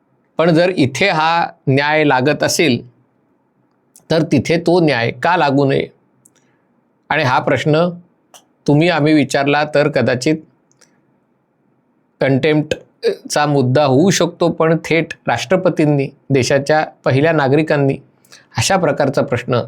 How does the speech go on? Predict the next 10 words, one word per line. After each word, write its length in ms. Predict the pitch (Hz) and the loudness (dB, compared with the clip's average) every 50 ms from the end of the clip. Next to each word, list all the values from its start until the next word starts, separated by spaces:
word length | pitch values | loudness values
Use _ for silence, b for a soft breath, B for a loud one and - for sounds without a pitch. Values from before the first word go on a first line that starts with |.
| - | -6
सर्वोच्च 480 | - - 131 135 135 151 151 151 - 147 | -4 -2 0 2 2 0 0 -2 -2 -2
न्यायालयाला 440 | 139 135 127 123 123 127 127 123 127 | 0 0 0 0 0 0 0 2 2
विचारल्यामुळे 640 | 127 123 123 - 165 160 160 151 143 135 131 123 127 - - _ _ _ _ B B B B B B B B | 0 0 0 0 0 0 0 0 0 0 0 -2 -2 -4 -8 _ _ _ _ B B B B B B B B
आता 220 | B 117 123 165 151 | B -4 -2 -2 0
त्याचं 280 | 147 147 135 - 151 | 0 -2 -2 -2 -2
काय 260 | 143 - 143 147 180 185 | -2 0 0 0 2 2
उत्तर 300 | 165 165 - - 151 143 | 0 0 0 0 0 2
मिळतं 400 | 139 135 131 123 127 131 117 123 - - _ - - | 2 2 0 0 0 -2 -2 -4 -6 -14 _ -12 -6
आणि 180 | - 131 147 160 | -4 -2 -2 0
त्याच्यावर 500 | 151 143 123 127 139 131 127 127 117 | 0 -2 -2 0 0 0 0 0 0